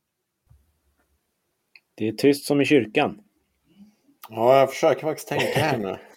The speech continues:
Speaker 1: Ja.
Speaker 2: Läcker travare.
Speaker 1: Ja, alltså, flott typ
Speaker 2: Mm.
Speaker 1: skulle man väl säga, men
Speaker 2: Mm,
Speaker 1: det är ju
Speaker 2: mm.
Speaker 1: min uppfattning.
Speaker 2: Ja, jag förstår.
Speaker 1: Mm.
Speaker 2: Han har skrivit det några gånger i sina texter.
Speaker 1: <laughs> Exakt.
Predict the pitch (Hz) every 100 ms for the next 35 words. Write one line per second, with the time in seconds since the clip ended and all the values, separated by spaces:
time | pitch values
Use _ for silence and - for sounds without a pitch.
0 | _ _ - 127 135 185 127 127 156 156
1 | 110 104 127 147 - _ _ _ _ _
2 | - - - - - - - 92 85 -
3 | 123 - - 175 175 - - 180 165 -
4 | - 131 123 117 120 110 98 98 120 135
5 | 143 110 135 123 147 143 - 120 131 113
6 | - _ _ _ _ _ _ - - 117
7 | - 123 120 - _ _ _ 110 127 156
8 | 190 - _ - 104 107 135 113 113 123
9 | 113 113 107 98 98 101 98 101 - -
10 | - - - - - 120 - 131 123 -